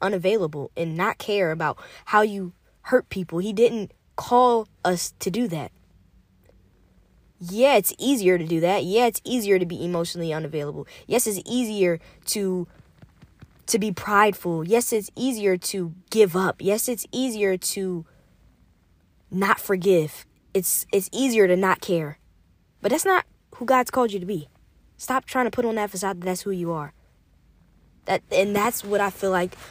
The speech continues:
our society has been brainwashed into thinking. That's how we as young people have been trained up to learn that there's no love out here, that everybody is the same. Don't trust people.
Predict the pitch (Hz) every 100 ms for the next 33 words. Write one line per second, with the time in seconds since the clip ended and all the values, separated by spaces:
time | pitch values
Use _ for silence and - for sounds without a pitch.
0 | - - 180 190 175 190 196 208 180 170
1 | 180 170 175 175 170 170 190 185 196 285
2 | - 156 170 214 - - _ - - -
3 | 208 196 180 185 226 185 165 202 226 208
4 | 190 185 180 170 160 - - 220 233 202
5 | 226 - - _ _ _ - - 190 185
6 | 254 175 151 - - _ _ _ _ _
7 | _ _ _ _ 202 202 214 180 190 226
8 | 220 220 170 151 170 156 151 _ - 170
9 | 220 233 220 220 214 196 - 180 151 143
10 | - _ _ - _ _ _ _ _ _
11 | _ - 175 233 - - 175 - - 175
12 | 139 143